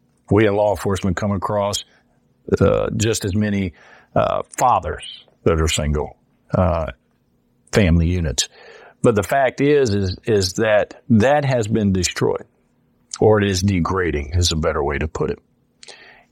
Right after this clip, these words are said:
And the accountability, and, and what else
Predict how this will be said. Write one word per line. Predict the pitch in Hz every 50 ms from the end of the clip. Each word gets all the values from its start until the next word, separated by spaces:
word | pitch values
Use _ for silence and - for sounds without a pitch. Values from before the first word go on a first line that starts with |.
| _
And | 120 104 101 101 101 98 98
the | 98 90
accountability, | 78 - - 123 117 101 92 90 95 151 185 160 110 - - 92 98 113 - -
and, | - 104 101 98 -
and | 117 107 101
what | 104 120 139 156
else | 185 208 214 -